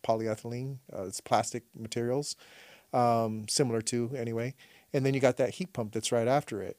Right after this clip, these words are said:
So if I'm in the middle of the road and the Marathon heater's giving me,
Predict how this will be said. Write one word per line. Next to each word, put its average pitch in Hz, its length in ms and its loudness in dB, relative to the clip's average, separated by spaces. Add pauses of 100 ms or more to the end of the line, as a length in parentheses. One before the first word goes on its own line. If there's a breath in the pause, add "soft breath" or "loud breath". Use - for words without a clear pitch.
(120)
So - 220 0
if 107 120 -2
I'm 143 200 6
in 147 80 2
the 127 80 2
middle 135 180 6
of 120 80 6
the 113 80 4
road 131 640 4
and 117 200 0
the 113 60 0
Marathon 123 460 4
heater's 127 340 0
giving 123 300 0
me, 120 340 -4